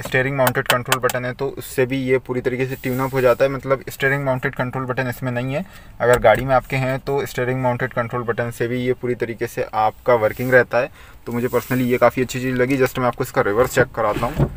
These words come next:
ये आप देखिए, इसका reverse camera कुछ इस type के आपको angle के साथ में मिलता है। one hundred seventy degree का एंगल ये cover करता है और इसके अंदर में आपको wide angle मिलता है। आप wide angle देख सकते हैं, Different modes भी मिल जाते हैं। यहाँ से आप इसके different modes को set कर सकते हैं।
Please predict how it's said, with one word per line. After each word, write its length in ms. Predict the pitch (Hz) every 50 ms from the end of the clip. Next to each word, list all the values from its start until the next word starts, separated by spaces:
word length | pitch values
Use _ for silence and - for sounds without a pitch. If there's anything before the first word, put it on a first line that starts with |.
| - - - - - - - - - -
ये 60 | 110
आप 120 | 110 107
देखिए, 300 | 104 101 113 107 - 120
इसका 240 | 113 - - - 113
reverse 300 | 107 107 107 113 113 -
camera 380 | - 113 107 107 110 123 151 170 - - - - - - -
कुछ 200 | - - - - -
इस 160 | - 117 -
type 180 | - 113 107 -
के 100 | - 117
आपको 440 | 107 107 101 - - 117 110 113 113
angle 320 | - 104 104 107 110 113
के 60 | 113 120
साथ 180 | - 113 107
में 80 | 113 113
मिलता 220 | 110 110 104 127
है। 60 | 131
one 140 | 123 120 117
hundred 280 | 113 110 110 117 113 -
seventy 320 | - 110 104 107 107 110
degree 240 | 110 110 107 107 110
का 120 | 104 113
एंगल 300 | - - 107 104 107 110
ये 60 | 113 110
cover 240 | - 107 110 107
करता 320 | 107 117 110 107 - 117 120
है 120 | 135 151 - - - - - - - -
और 200 | 101 101 101 -
इसके 240 | - - - - 135
अंदर 240 | 120 113 113 117 117
में 140 | 117 117 113 -
आपको 680 | - 104 104 104 104 - - - 117 113 113 113 110 98
wide 220 | 101 98 107 110
angle 220 | 110 110 110 113 107
मिलता 260 | 107 104 104 - 113
है। 60 | 117
आप 160 | 113 107 98 95
wide 160 | 98 101 101
angle 220 | 104 104 104 107 104
देख 160 | 98 101 -
सकते 240 | - 110 - - 131
हैं, 80 | 127
Different 280 | 117 - - 113 113 110
modes 260 | 107 107 104 - -
भी 80 | 123 123
मिल 120 | 117 117
जाते 280 | 113 113 107 101 - 131
हैं। 100 | 143 156 - - - - - - - -
यहाँ 120 | 107 101 101
से 100 | - -
आप 100 | 107 104
इसके 200 | 107 - - 117
different 340 | 107 104 - - 110 110 107
modes 200 | 104 104 104 - -
को 80 | -
set 240 | 107 - 107 104 -
कर 140 | - 117 110
सकते 360 | - - 113 - - - 117
हैं। 140 | 127 147 170